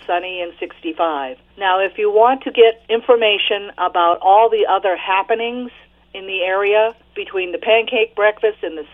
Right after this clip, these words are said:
spaghetti supper, and then the corned beef dinner after the race, go on to the official Facebook page for River Rat Race, and all of that information is there, along with the names of our sponsors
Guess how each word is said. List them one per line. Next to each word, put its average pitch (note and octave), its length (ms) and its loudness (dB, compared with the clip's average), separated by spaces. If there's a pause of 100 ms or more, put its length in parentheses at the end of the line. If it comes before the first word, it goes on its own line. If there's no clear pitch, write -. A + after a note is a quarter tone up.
(120)
spaghetti G3+ 500 -2
supper, G3 600 0 (260)
and F3 160 -10
then D#3 140 -12
the C#3 80 -12
corned G#3+ 340 0
beef G#3 280 -6
dinner F#3+ 360 -6
after F#3 420 -2
the F3+ 120 -6
race, F3+ 360 -2 (220)
go G#3 260 4
on G3 340 2
to F#3+ 140 -6
the E3 280 -6 (280)
official G#3+ 720 4 (340)
Facebook A3+ 580 2
page D#3+ 520 -4 (200)
for F3+ 160 0
River E3+ 240 0
Rat E3 320 0
Race, D#3+ 340 -4 (280)
and F3 120 -8
all G3+ 340 4
of A#3 80 -6
that G#3+ 200 4
information F#3+ 640 -8
is E3+ 120 -10 (100)
there, D#3 420 -4 (240)
along G3 500 4
with F3+ 380 0 (380)
the F#3 80 -8
names G3 380 -6
of F3 100 -6
our E3 240 -2
sponsors F#3 640 -2